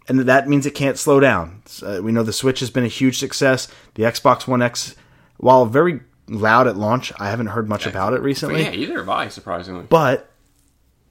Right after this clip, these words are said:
Speaker 1: that's it for them.
Speaker 2: Yeah.
Speaker 1: X is out, Switch is out. So P S four can get back to,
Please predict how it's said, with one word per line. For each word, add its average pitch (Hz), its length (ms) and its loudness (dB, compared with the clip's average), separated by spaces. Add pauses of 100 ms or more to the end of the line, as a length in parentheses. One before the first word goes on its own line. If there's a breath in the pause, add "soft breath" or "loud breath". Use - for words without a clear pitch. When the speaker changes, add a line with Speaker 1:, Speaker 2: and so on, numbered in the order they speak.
(200)
Speaker 1:
that's 151 240 0
it 196 180 8
for 131 120 -2
them. 85 320 -4
Speaker 2:
Yeah. 95 200 -4
Speaker 1:
X 175 240 0
is 175 120 0
out, 127 360 4 (100)
Switch 185 320 -2
is 120 120 -2
out. 123 320 0 (100)
So 123 240 -4
P 202 320 -4
S 208 120 -4
four 170 440 2 (320 loud breath)
can 147 140 -2
get 143 200 4
back 135 220 0
to, 117 180 -2